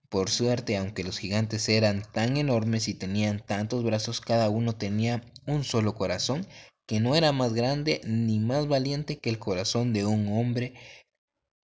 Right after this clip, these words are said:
com-, corriente. Además, aunque hubieran sido como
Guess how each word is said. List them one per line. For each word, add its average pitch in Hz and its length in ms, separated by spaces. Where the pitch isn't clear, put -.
com-, 107 240
corriente. 92 560
Además, 120 560
aunque 107 800
hubieran 147 400
sido 127 600
como 92 760